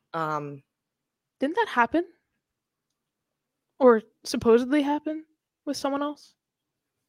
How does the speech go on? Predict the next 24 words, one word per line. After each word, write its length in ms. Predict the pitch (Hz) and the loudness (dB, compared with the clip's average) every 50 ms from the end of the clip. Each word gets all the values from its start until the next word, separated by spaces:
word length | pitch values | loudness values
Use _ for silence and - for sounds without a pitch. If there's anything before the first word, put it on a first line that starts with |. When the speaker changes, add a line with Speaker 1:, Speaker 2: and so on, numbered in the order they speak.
| _ _ _ _ _ _ _ | _ _ _ _ _ _ _
Speaker 1:
Like, 200 | 170 170 165 - - | -4 -4 -4 -4 -6
recently? 340 | 160 156 147 - 240 302 - - _ _ _ _ _ _ _ _ _ _ _ _ _ _ _ _ _ _ _ _ _ _ _ _ _ _ _ _ _ _ _ _ _ _ _ _ _ _ _ _ - | -8 -8 -6 -6 -8 -10 -10 -12 _ _ _ _ _ _ _ _ _ _ _ _ _ _ _ _ _ _ _ _ _ _ _ _ _ _ _ _ _ _ _ _ _ _ _ _ _ _ _ _ -4
I 60 | 190 | -2
know 80 | 226 269 | -2 -2
it's 100 | 302 - | 2 2
happened 260 | 220 202 208 202 185 | 2 2 2 0 -4
in 80 | 165 151 | -6 -2
football. 540 | - 180 185 - 170 151 143 143 147 _ _ _ _ _ _ _ _ _ _ _ _ _ _ _ _ _ _ _ | -2 -2 0 0 -2 -4 -4 -6 -10 _ _ _ _ _ _ _ _ _ _ _ _ _ _ _ _ _ _ _
Speaker 2:
Oh, 340 | - 233 226 226 220 214 214 | 8 8 8 8 6 2 2
there 160 | 208 220 214 | 0 2 4
were 180 | 220 220 214 - - | 4 4 2 4 4
allegations 560 | 208 208 208 202 196 196 196 - - 196 190 | 4 4 4 2 0 -2 -2 -4 -6 -10 -10
aga-, 200 | 185 180 180 - - - | -8 -10 -10 -10 -8 -8
against 420 | 220 - 190 185 185 - - - | -6 -4 -4 -6 -6 -8 -10 -10
Evander 400 | - 202 196 190 185 185 185 - | -10 -6 -4 -4 -4 -4 -6 -10
Kane. 340 | - - - 120 - 208 226 | -10 -12 -12 -14 -14 -14 -18
I 60 | - | -20
forgot. 240 | - 247 - - - - | -20 -18 -18 -18 -14 -12
Okay, 280 | 247 233 240 - - 254 | -12 -12 -10 -12 -16 -14
that 160 | 247 247 - 139 | -14 -12 -12 -12
was 180 | 143 - - | -12 -12 -12
what 80 | - - | -14 -14
it 60 | - | -14
was. 240 | 160 160 - - | -14 -14 -14 -16